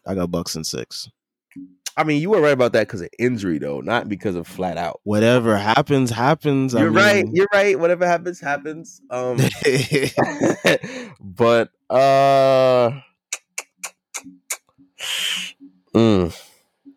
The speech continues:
Speaker 1: I think
Speaker 2: Mm,
Speaker 1: Giannis
Speaker 2: mm,
Speaker 1: takes
Speaker 2: mm.
Speaker 1: this personally, especially against Harden. Harden's been talking a lot of smack about him the
Speaker 2: For the
Speaker 1: last
Speaker 2: past
Speaker 1: couple
Speaker 2: couple
Speaker 1: of
Speaker 2: years.
Speaker 1: years.
Speaker 2: Yeah, that is
Speaker 1: So
Speaker 2: true. That is definitely true. He had a little hot take earlier, but,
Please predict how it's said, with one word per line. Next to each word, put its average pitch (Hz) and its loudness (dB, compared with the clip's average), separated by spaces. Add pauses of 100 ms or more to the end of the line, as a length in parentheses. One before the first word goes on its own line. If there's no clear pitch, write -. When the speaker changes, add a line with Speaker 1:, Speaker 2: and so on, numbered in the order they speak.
(120)
Speaker 1:
I 104 0
think 107 2
Speaker 2:
Mm, - -10
Speaker 1:
Giannis 107 2
Speaker 2:
mm, - -4
Speaker 1:
takes 98 0
Speaker 2:
mm. - 0
Speaker 1:
this 95 0
personally, 101 0
especially 104 -2
against 98 -2
Harden. 104 2
Harden's 101 2
been 95 -2
talking 95 -2
a 87 -4
lot 92 2
of 95 2
smack 95 0
about 87 0
him 87 -2 (300)
the - -20
Speaker 2:
For - 0
the - 2
Speaker 1:
last 85 4
Speaker 2:
past 98 2
Speaker 1:
couple 95 2
Speaker 2:
couple 95 6
Speaker 1:
of 95 2
Speaker 2:
years. 92 2
Speaker 1:
years. - -
Speaker 2:
Yeah, 95 2
that 104 4
is 87 2
Speaker 1:
So 80 -2
Speaker 2:
true. 101 -2
That 92 -2
is 90 -8
definitely 107 -6
true. 104 2
He 113 0
had 135 2
a 131 0
little 120 2
hot 117 2
take 123 -4
earlier, 98 -2 (280)
but, 113 0